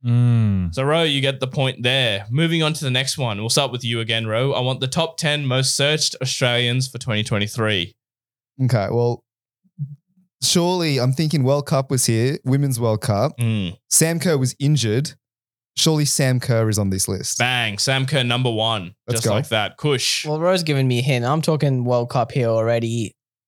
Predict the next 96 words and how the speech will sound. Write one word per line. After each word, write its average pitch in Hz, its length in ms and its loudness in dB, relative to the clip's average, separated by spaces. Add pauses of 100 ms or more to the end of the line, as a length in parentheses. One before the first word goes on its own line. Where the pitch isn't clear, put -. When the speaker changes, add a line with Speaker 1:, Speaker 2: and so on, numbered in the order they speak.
Speaker 4:
I 175 120 0
know 180 120 2
the 156 80 0
second 151 280 -2
biggest 143 260 -2
player, 139 280 2
Mary 175 240 2
Fowler. 123 420 0 (460)
Speaker 2:
You'd 113 120 -2
go 139 100 4
Mary 175 260 2
Fowler, 175 340 0
you 170 120 2
Speaker 4:
I'm 123 60 2
Speaker 2:
reckon? 107 140 2
Speaker 4:
going 147 140 2
Mary 143 240 2
Fowler. 117 520 -2
Speaker 2:
Not 127 100 0
Speaker 3:
Not, 202 120 0
not 220 140 2
Speaker 2:
the, 202 60 0
Speaker 3:
Mackenzie 196 400 0
Arnold, 185 400 2
Speaker 2:
the 160 80 -4
Speaker 3:
the - 60 0
Speaker 2:
goalkeeper 180 380 0
Speaker 3:
goalkeeper? 190 160 2
Speaker 2:
hero? 208 280 2 (340)
Speaker 4:
Why 214 120 0
Speaker 1:
She's 262 160 2
Speaker 4:
would 277 100 4
Speaker 1:
in, 214 60 2
Speaker 4:
she 269 180 0
be 240 140 0
in 170 80 0
it? 143 140 -2
Speaker 1:
no, 254 80 2
she's 269 220 2
in 254 80 0
the 226 80 2
news, 185 260 2
though. 170 120 2
There's 233 140 0
penalty 185 340 2
shootout. 180 480 2
Speaker 2:
Yeah, 127 220 -2
and 165 100 -4
she 196 80 -4
Speaker 4:
That 196 100 2
Speaker 2:
got 220 80 0
a, - 60 2
Speaker 4:
is, 131 180 -6
that 165 100 -4
Speaker 2:
and 156 80 2
Speaker 4:
is 147 60 0
Speaker 2:
she 165 80 0
changed 185 260 0
Speaker 4:
true. - 60 -10
Speaker 2:
clubs 165 220 0
as 131 80 0
well. 131 160 0
But 175 120 2
no, 156 120 2
what 151 120 4
are - 20 2
you 151 100 0
saying? 190 360 -2
Speaker 4:
I 196 60 -6
think 226 160 0
Mary 190 240 2
Fowler, 175 260 0
'cause 175 140 -6
the 170 60 0
whole 196 140 0
thing 190 180 -2
with 165 100 0
Nathan 156 280 -2
Cleary 143 340 0
as 131 120 0
well. 139 140 4
I'm 135 60 0
gonna 143 120 0
go 139 120 2
Mary 127 240 2
Fowler. 113 240 0
Speaker 2:
Bang, 147 380 0
number 139 220 0
two, 135 260 0
Mary 117 260 0
Fowler. 113 420 0
Speaker 3:
Not 120 80 0
bad. 101 280 -2
All 139 60 -2
right. 135 80 2
Speaker 2:
Manu. 123 240 0